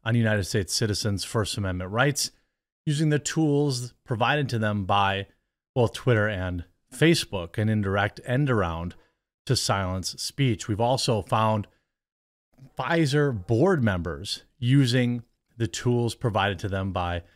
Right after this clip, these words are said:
White House lobbyists to censor the speech of American citizens, as well as doctors that may lower the number of sales of Pfizer's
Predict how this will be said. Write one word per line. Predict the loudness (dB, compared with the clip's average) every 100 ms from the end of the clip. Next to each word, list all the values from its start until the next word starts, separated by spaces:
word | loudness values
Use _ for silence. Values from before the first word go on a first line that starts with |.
| _ _
White | -4 -2 0
House | 0 0 -2
lobbyists | 0 2 2 2 0 -2 -2 -4 -6 _ _ _ -2
to | 2 2 0 -10 _ -8
censor | 0 0 0 -2 -4 -6 _
the | -6
speech | -4 -4 -6 -4
of | -8 -8 -18 _ -6
American | -2 0 -2 -4 -8
citizens, | -6 -4 -4 -4 -8 -8 -6
as | -6 0
well | 2 4
as | 2 0 -2 -6 _ _ _ _ _ _ _ _ _ _ _
doctors | 0 0 0 -4 -4 -8 -10 -4
that | -2
may | 2 2 0 -2 _ _ _ _ _ 0
lower | 2 4 4
the | 2 2
number | 0 0 0 2 0 0
of | -2 -2
sales | -2 -2 0 0 0 0
of | -2
Pfizer's | 0 0 0 0 0 -2